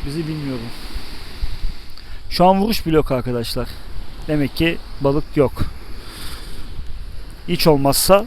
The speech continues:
e, vuruş almamız lazımdı. Vuruş da alamayınca, ya, yemi yemesi lazım hiç ol-, en kötü. En kötü ihtimal arkadaşlar yemi yemesi lazım. Yemi de yemiyorsa demek ki gerçekten balık yok.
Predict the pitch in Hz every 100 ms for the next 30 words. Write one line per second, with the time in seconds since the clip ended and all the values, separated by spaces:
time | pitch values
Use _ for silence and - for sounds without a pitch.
0 | - - - 143 143 147 165 - 143 131
1 | 127 120 123 120 113 120 226 - - -
2 | - - - - - - - - - -
3 | - - - - - - - - 143 156
4 | - 160 151 156 143 123 117 175 180 -
5 | - - - - - - - 156 175 208
6 | 208 165 - 147 139 131 139 - 139 -
7 | - - 165 - - - - - - -
8 | - - - - - - 143 - 139 135
9 | 127 131 131 - - 165 - - - -
10 | - - - - - - - - 165 165
11 | 156 156 151 127 117 151 147 139 - 139
12 | 135 135 123 143 151 - - - - -
13 | - 139 131 - 143